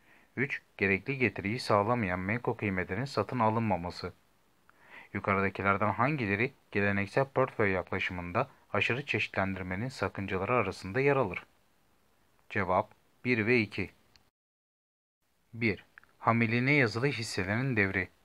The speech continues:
şirketin pay defterine kaydedilmesiyle mümkündür. İki, esas sözleşmede aksine bir hüküm yoksa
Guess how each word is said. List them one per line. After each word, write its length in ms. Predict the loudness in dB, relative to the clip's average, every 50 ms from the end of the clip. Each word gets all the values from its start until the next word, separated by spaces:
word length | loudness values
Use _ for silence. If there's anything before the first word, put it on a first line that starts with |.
| _ -12
şirketin 560 | -8 -6 -6 -4 -2 -4 -4 -2 -2 -4 -4
pay 300 | 2 4 4 4 4 4
defterine 520 | 2 0 0 0 -2 -2 0 0 -2 -2
kaydedilmesiyle 880 | 2 2 2 2 2 -2 -6 -4 -4 -2 -4 -4 -4 -4 -6 -4 -2 -2
mümkündür. 600 | -2 -2 -4 -4 -4 -4 -6 -4 -6 -6 -10 -16 _ _ _ _ _ _ _ _ _ _ _ _ _ -20 -20 -20 _ _ -16
İki, 360 | -14 -6 -2 0 0 0 -2 _ _ _ -8
esas 300 | -6 -2 -2 -2 -2 -2
sözleşmede 680 | 0 0 0 0 0 -2 -4 -2 -2 -4 -2 0 2
aksine 460 | 2 2 2 0 -6 -4 -2 -2 0
bir 80 | -2 -4
hüküm 380 | -4 -4 -8 -8 -8 -6 -4 -2
yoksa 360 | -4 -4 -2 0 -2 -2